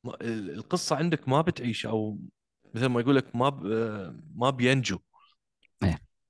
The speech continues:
Speaker 1: فشو هي الحين الحبكة هذه اللي إحنا قاعدين نتكلم عنها؟ شو فك-، شو سالفة الحبكة هي؟ هل هي القصة؟ هل هي شو محورها بالضبط؟ فإذا قلنا إحنا سرد القصة أو مصطلح الحبكة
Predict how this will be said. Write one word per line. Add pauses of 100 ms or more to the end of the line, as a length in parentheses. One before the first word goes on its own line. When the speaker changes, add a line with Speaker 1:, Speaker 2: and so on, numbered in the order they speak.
(380)
Speaker 1:
فشو
هي
الحين (640)
الحبكة
هذه
اللي
إحنا
قاعدين
نتكلم
عنها؟ (720)
شو
فك-،
شو
سالفة
الحبكة
هي؟
هل
هي
القصة؟ (920)
هل
هي (1300)
شو
محورها
بالضبط؟ (360)
فإذا
قلنا
إحنا
سرد
القصة
أو
مصطلح
الحبكة